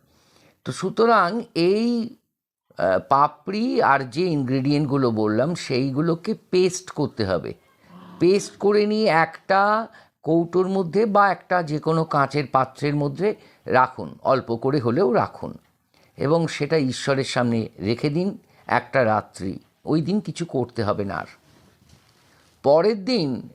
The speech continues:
মানে এসব পর্ব মিটে গেলে আপনি একটা মন্ত্র, মন্ত্রটা স্ক্রিনে, এ, অবশ্যই লিখে দেব,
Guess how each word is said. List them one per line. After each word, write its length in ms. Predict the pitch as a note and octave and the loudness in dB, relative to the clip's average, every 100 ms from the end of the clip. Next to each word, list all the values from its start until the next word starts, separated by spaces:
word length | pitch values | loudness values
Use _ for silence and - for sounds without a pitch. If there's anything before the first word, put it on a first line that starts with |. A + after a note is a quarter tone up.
| _ | _
মানে 200 | A#2+ C#3+ | -2 0
এসব 220 | C#3 D#3 D3 | 0 0 0
পর্ব 320 | C3+ C3 C3+ | 2 2 2
মিটে 340 | D#3+ B2+ A2+ E3 | -2 -2 -2 -2
গেলে 400 | D3+ G#2 E2 D#3+ _ _ _ _ - | 0 -2 -4 -8 _ _ _ _ 2
আপনি 840 | B2 C#3 - D#3+ F#3+ G3+ A3 A3+ A#3 _ _ | 4 4 -2 -8 -4 -2 -2 -4 -8 _ _
একটা 520 | - B2+ - - - F#3+ | -2 0 0 -6 0 0
মন্ত্র, 460 | F#3 B2+ A2+ C#3+ | 2 -2 -2 -2
মন্ত্রটা 720 | F#3 C#3+ B2 B2+ C#3 D#3+ D#3+ | 0 0 -2 -4 -4 0 0
স্ক্রিনে, 640 | D#3+ - - B2+ C3+ C#3+ - | 0 -8 -4 0 0 -2 -4
এ, 440 | F#2 A2+ B2 A#2 - | -4 -2 0 -2 0
অবশ্যই 560 | E2+ A#2 C3+ - G3 | 0 0 -2 -2 -2
লিখে 300 | G#3 E3+ - | -2 -4 -4
দেব, 300 | A#2+ A2+ D3+ | -2 0 -2